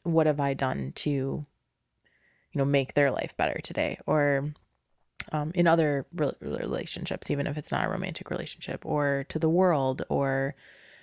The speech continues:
um, whatever, whatever it might be, even in, in a small interaction, like with a waitress or a waiter at a restaurant, like, have I,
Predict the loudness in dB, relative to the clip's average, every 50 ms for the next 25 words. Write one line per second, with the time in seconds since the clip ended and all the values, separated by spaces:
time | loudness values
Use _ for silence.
0 | -14 _ -6 -4 -4 0 4 6 8 8 8 8 6 4 2 2 4 4 6 6
1 | 4 4 2 2 0 0 0 -2 0 2 4 6 6 6 6 6 4 2 0 0
2 | 2 2 2 2 2 2 2 2 2 2 2 2 0 0 -2 -2 -2 0 2 2
3 | 2 0 -2 -2 0 -2 0 0 0 0 2 2 0 0 0 -2 -2 -2 -2 -2
4 | -2 0 0 0 0 2 2 2 2 2 0 0 0 0 0 0 -2 -4 -6 _
5 | -2 -2 -2 -2 -2 -4 -2 -2 -4 -4 -4 -6 -8 -8 -6 -2 0 2 2 2
6 | 2 2 0 -2 -2 -4 -6